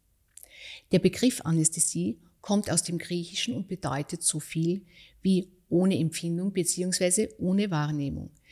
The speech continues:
Es geht also darum, mit Hilfe von Medikamenten das Schmerzempfinden völlig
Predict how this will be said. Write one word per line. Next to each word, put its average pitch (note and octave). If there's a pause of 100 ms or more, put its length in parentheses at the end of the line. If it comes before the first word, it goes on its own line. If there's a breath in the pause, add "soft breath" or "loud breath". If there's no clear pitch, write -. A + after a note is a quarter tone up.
(300 loud breath)
Es F3
geht F#3+
also F3+
darum, E3+ (500 loud breath)
mit G3
Hilfe A3
von G3+
Medikamenten D#3+ (180)
das E3
Schmerzempfinden F#3+
völlig E3